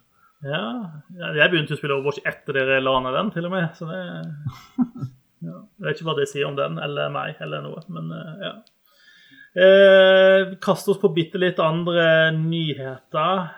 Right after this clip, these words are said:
Speaker 1: Ehm, dersom jeg fortalte dere at en av PlayStation sine eksklusive serier skal bli T V-serie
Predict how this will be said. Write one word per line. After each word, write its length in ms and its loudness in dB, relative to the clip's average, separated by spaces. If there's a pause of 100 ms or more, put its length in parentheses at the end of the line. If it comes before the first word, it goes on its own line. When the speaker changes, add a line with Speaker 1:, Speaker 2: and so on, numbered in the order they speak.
(140)
Speaker 1:
Ehm, 1120 -2 (1700)
dersom 580 -4
jeg 240 4
fortalte 560 -4
dere 460 0 (160)
at 480 -8 (120)
en 420 0
av 580 0 (160)
PlayStation 760 -4
sine 340 -4
eksklusive 680 -8
serier 500 0
skal 280 -2
bli 200 -6
T 160 0
V-serie 560 -2